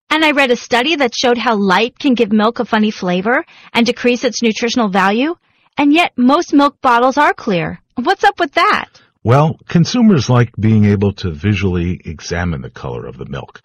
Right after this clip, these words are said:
Speaker 2: That might be one reason that opaque bottles haven't really caught on. But that study, uh, I'm sure there's more studies on the subject. Uh, you shouldn't base your paper on, on only one study.
Speaker 1: Maybe I should write about those opaque plastic bottles.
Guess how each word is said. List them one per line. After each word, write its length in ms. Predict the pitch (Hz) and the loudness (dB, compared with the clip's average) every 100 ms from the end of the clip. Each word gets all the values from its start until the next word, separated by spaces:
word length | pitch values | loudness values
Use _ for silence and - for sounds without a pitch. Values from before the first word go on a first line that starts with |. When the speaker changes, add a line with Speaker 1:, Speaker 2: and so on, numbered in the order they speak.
| _ _ _ _ | _ _ _ _
Speaker 2:
That 200 | 113 135 | -4 -2
might 280 | 110 123 117 | 0 0 2
be 140 | 110 95 | 0 0
one 460 | 80 160 165 110 | 0 0 2 2
reason 420 | 67 64 - 82 92 | -2 -8 -6 -4 -2
that 160 | 82 | -4
opaque 380 | 78 - 101 95 | -4 -4 -4 -4
bottles 380 | 80 80 87 78 | -6 -4 -6 -4
haven't 340 | 98 87 82 | -4 -2 -2
really 260 | 110 107 85 | 0 0 -2
caught 280 | - 80 101 | -6 -4 -2
on. 260 | 120 65 _ _ _ _ _ | -2 -4 _ _ _ _ _
But 160 | - 127 | -4 0
that 180 | 214 214 | 0 -2
study, 480 | - 156 127 147 - | -2 0 2 2 0
uh, 140 | 117 - - | -4 -6 -4
I'm 160 | 117 123 | -2 0
sure 380 | - 147 147 | -2 2 2
there's 320 | 123 120 107 90 | 4 2 2 0
more 260 | 92 110 | 2 2
studies 400 | - - 64 69 | 0 -6 -8 -8
on 140 | 65 64 | -10 -10
the 80 | |
subject. 580 | - - 69 87 92 - | -10 -10 -8 -6 -6 -6
Uh, 240 | 78 73 62 - | -6 -6 -8 -12
you 440 | 80 - 104 113 | -16 -10 -2 -2
shouldn't 320 | - 220 156 | 0 0 2
base 260 | 135 123 - | 2 0 -2
your 80 | 101 | -4
paper 480 | 117 113 117 107 | -2 -2 -2 -4
on, 560 | - 101 98 95 90 71 _ - | 0 0 2 0 -2 -6 _ -4
on 420 | 101 95 87 87 _ | -2 0 -2 -4 _
only 320 | 123 127 107 | 2 4 4
one 380 | 80 78 95 95 | 0 -2 0 0
study. 480 | 85 - 73 - - _ _ _ _ _ _ _ _ _ | -2 -6 -6 -8 -14 _ _ _ _ _ _ _ _ _
Speaker 1:
Maybe 400 | - 247 311 403 453 | -2 0 2 2 2
I 120 | 370 | 2
should 240 | 359 262 220 | -2 -2 0
write 180 | 233 | 0
about 240 | 226 220 208 | 2 0 0
those 220 | 214 214 | -2 -2
opaque 420 | 202 - 226 240 | -4 -4 -4 -4
plastic 420 | - 190 180 185 | -4 -4 -4 -6
bottles. 480 | 185 165 151 - - | -4 -4 -4 -12 -16